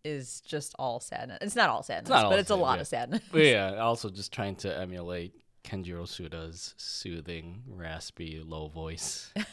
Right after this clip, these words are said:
Speaker 1: <laughs> He's the perfect fit for the narrator god guy, as I call him, because I don't know what his name is.
Speaker 2: I think in the, I don't know if it's official, but his title is the Beholder, I think, in the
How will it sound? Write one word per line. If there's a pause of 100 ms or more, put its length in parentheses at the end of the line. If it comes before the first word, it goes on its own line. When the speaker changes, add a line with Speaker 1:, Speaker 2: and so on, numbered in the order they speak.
(440)
Speaker 1:
<laughs>
He's
the
perfect
fit
for (320)
the
narrator
god
guy,
as
I
call
him,
because
I
don't
know
what
his
name
is. (500)
Speaker 2:
I
think
in
the, (840)
I
don't
know
if
it's (140)
official,
but
his
title
is
the
Beholder, (200)
I
think,
in
the